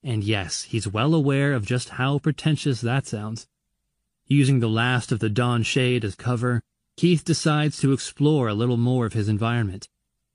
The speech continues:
It strikes him how naive he was to simply follow Anna into the park keeper's bungalow without question,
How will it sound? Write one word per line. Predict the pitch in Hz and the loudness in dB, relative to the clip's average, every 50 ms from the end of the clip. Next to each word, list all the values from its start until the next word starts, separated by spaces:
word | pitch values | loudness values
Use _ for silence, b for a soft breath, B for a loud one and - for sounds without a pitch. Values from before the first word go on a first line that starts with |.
| _ - | _ -2
It | 143 - | -2 -2
strikes | - - - 151 151 143 - - | 0 2 2 4 4 4 2 2
him | 143 127 117 | 2 2 2
how | 98 110 120 120 120 113 | 2 2 0 0 2 0
naive | 110 107 104 101 107 127 165 165 139 107 | 0 2 2 2 2 4 4 4 4 2
he | 90 117 113 | 2 0 0
was | 104 101 101 101 98 - - | 0 0 -2 -4 -6 -6 -8
to | - 98 | -10 -8
simply | - - - 156 139 - 131 127 117 | -6 0 2 2 2 2 2 0 0
follow | 101 - - - 127 143 147 147 143 131 123 120 123 | 0 -4 -4 -2 -2 0 2 2 2 2 2 0 0
Anna | 120 120 131 139 123 110 98 98 | 0 0 2 2 2 0 0 -2
into | 104 107 107 - 120 | -2 -2 0 0 0
the | 107 120 | 0 -2
park | - - 131 127 120 | -2 -2 -2 -2 -2
keeper's | - - 131 117 - 113 98 98 | 0 -2 -2 0 0 -2 -4 -2
bungalow | - 131 151 156 127 127 110 104 101 101 | 0 2 2 2 2 2 0 0 -2 -2
without | 107 104 - 120 113 110 | -4 -2 -2 -2 -4 -2
question, | - 147 160 175 160 - - 107 113 120 | -2 0 0 0 -2 -4 -8 -10 -10 -10